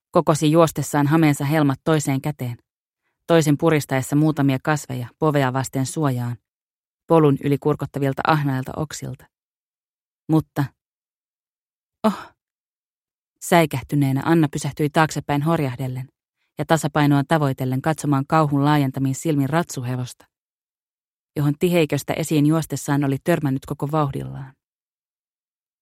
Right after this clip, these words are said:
Hevonen säikähti yhtäkkiä kuvettaan vasten törmännyttä olentoa ja ponnahti kahdelle jalalle,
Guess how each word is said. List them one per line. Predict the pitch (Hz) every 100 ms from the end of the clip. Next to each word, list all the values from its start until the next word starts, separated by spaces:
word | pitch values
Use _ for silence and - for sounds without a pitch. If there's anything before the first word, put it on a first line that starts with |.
| _ 196
Hevonen | 170 156 139
säikähti | 139 170 156 147 131 -
yhtäkkiä | 147 - - 151
kuvettaan | - 160 143 147 139
vasten | 139 131 143
törmännyttä | 139 156 143 131 131 -
olentoa | 165 147 123 143 131 _ _ _ _ _ _ _
ja | 143
ponnahti | 165 160 139 147
kahdelle | 160 160 151 135
jalalle, | 135 143 127 123